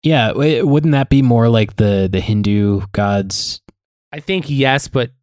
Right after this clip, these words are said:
Speaker 2: technically no. I, but that's more similar to the idea. I think that tritheism is, like, based off of your definition, Emily.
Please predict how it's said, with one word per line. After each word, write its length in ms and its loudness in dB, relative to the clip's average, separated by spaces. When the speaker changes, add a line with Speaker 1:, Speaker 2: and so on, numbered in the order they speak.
Speaker 2:
technically 640 -4
no. 240 -6
I, 100 -2
but 180 -2
that's 200 -2
more 260 2
similar 560 -2
to 120 -4
the 160 -2
idea. 280 -4
I 140 0
think 200 -2
that 160 -2
tritheism 720 -2
is, 180 -4
like, 300 -6
based 240 -2
off 140 -4
of 140 -4
your 100 0
definition, 420 -4
Emily. 340 -4